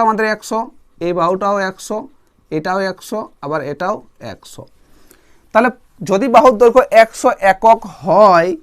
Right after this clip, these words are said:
তাহলে এর ক্ষেত্রফল কত হবে, সেই ক্ষেত্রফলটা বের করতে হবে। ক্ষেত্রফল বের করার নিয়ম, এই এককটাকে বর্গ করে দিলেই ক্ষেত্রফলটা হয়। তাহলে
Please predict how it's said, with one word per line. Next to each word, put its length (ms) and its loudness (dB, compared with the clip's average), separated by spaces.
তাহলে 220 0
এর 100 4
ক্ষেত্রফল 540 -2
কত 120 -6
হবে, 160 -4
সেই 200 -4
ক্ষেত্রফলটা 580 -4
বের 180 -6
করতে 240 -6
হবে। 160 -4
ক্ষেত্রফল 500 -2
বের 160 0
করার 260 2
নিয়ম, 240 0
এই 60 0
এককটাকে 400 -2
বর্গ 180 0
করে 180 0
দিলেই 200 0
ক্ষেত্রফলটা 600 -4
হয়। 180 -2
তাহলে 180 4